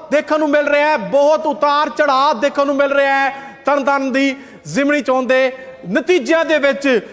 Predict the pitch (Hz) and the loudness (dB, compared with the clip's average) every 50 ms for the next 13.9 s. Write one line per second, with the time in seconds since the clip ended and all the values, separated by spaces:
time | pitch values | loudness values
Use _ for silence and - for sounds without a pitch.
0 | - - - 339 370 262 - 349 370 349 311 330 311 285 302 311 320 330 320 311 | -12 -6 -2 -2 0 2 2 2 2 2 2 2 2 2 0 0 0 0 0 0
1 | 302 302 302 320 311 302 294 285 285 269 247 269 247 240 226 240 - 214 175 - | 0 0 2 2 2 2 2 0 0 2 2 2 2 2 0 0 -2 -2 -2 -4
2 | - - - - 233 302 320 285 254 285 285 233 277 269 240 233 262 269 269 - | -8 -10 -4 -2 0 0 0 0 0 0 0 0 0 0 0 0 0 0 0 -2
3 | 262 226 220 220 277 330 302 277 254 226 214 220 262 320 311 233 - - - - | -2 -2 -2 0 0 0 0 0 0 0 2 2 2 2 0 -2 -4 -10 -16 -12
4 | - - 240 196 240 247 269 311 302 294 277 302 294 240 220 302 302 285 330 311 | -10 -8 -4 -2 -2 0 0 0 2 2 2 2 0 0 0 0 0 0 0 0
5 | - 285 294 294 349 339 349 339 330 311 254 190 - - - - - 269 247 196 | 0 0 0 0 0 0 2 2 0 0 -2 -2 -6 -12 -10 -6 -4 -2 0 0
6 | 311 330 320 311 302 294 311 302 302 320 311 277 294 - - 285 339 269 - 240 | 2 2 2 2 2 0 0 2 0 0 0 0 -2 -2 0 -2 -2 -2 -2 -4
7 | 240 269 269 294 320 302 302 277 277 285 277 285 302 320 311 294 - - - - | -4 -2 0 0 0 0 2 0 2 2 0 0 0 0 -2 -4 -8 -18 -20 -14
8 | - 180 202 277 320 330 320 277 285 285 320 311 285 294 311 294 339 320 330 330 | -6 -2 0 0 2 2 0 0 0 2 2 2 2 2 2 2 2 2 2 0
9 | 330 - - - - - - - - - - - - - - - - - - - | -4 -8 -14 -16 -18 -20 -20 -20 -20 -20 -20 -20 -20 -20 -20 -20 -20 -20 -20 -20
10 | - - - - - - - - 165 160 311 311 - - - - - - - - | -20 -20 -20 -20 -20 -20 -18 -8 -2 0 0 0 -2 -4 -12 -14 -16 -18 -18 -20
11 | - - - - - - - - - - _ - - _ _ _ _ _ _ _ | -20 -20 -20 -20 -20 -20 -20 -20 -20 -20 _ -20 -20 _ _ _ _ _ _ _
12 | _ _ _ _ _ - 214 240 240 233 277 320 339 330 - 277 277 254 330 320 | _ _ _ _ _ -4 -2 0 2 2 2 2 0 0 0 -2 0 2 2 2
13 | 277 226 - - - - - - 285 277 - - 339 370 370 349 311 | 0 0 -4 -8 -18 -10 -6 -6 -6 -2 0 0 2 2 2 0 -2